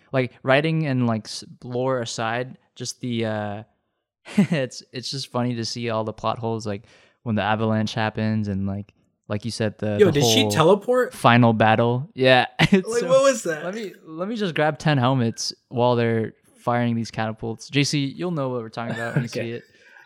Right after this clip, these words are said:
Speaker 3: I look forward
Speaker 1: It's
Speaker 3: to
Speaker 1: so,
Speaker 3: that.
Speaker 2: I
Speaker 1: it's
Speaker 2: like
Speaker 1: so
Speaker 2: the
Speaker 1: funny.
Speaker 2: concept of her using the helmets, but, like, how did she, like, agility-wise with her
Speaker 1: Yeah.
Speaker 2: dexterity grab all that?
Speaker 1: Yeah. In, like,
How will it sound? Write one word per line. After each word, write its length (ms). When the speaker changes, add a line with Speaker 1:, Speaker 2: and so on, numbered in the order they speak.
Speaker 3:
I 100
look 100
forward 240
Speaker 1:
It's 120
Speaker 3:
to 40
Speaker 1:
so, 220
Speaker 3:
that. 120
Speaker 2:
I 80
Speaker 1:
it's 60
Speaker 2:
like 140
Speaker 1:
so 80
Speaker 2:
the 80
Speaker 1:
funny. 220
Speaker 2:
concept 420
of 140
her 140
using 320
the 100
helmets, 420
but, 120
like, 200
how 160
did 120
she, 220
like, 340
agility-wise 880
with 80
her 80
Speaker 1:
Yeah. 60
Speaker 2:
dexterity 600
grab 360
all 180
that? 280
Speaker 1:
Yeah. 280
In, 220
like, 260